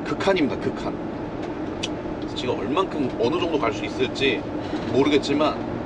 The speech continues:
제가 그래서 기름통을 갖고 왔어요.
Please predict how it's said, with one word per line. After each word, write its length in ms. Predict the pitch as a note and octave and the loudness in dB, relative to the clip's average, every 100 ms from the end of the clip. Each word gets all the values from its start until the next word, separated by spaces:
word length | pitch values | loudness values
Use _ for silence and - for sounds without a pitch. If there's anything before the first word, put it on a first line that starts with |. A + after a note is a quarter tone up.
| - - - - - - - - - - - - - - - - - - - - | -4 -2 -4 -4 -4 -4 -4 -4 -4 -4 -4 -4 -4 -4 -4 -4 -4 -4 -4 4
제가 140 | D3 | 8
그래서 240 | C3+ B2+ | 8 6
기름통을 420 | B2 D3 D#3 D3+ A#2+ | 2 0 2 0 2
갖고 200 | - A#2 | 2 0
왔어요. 300 | G2+ G2+ | 0 -2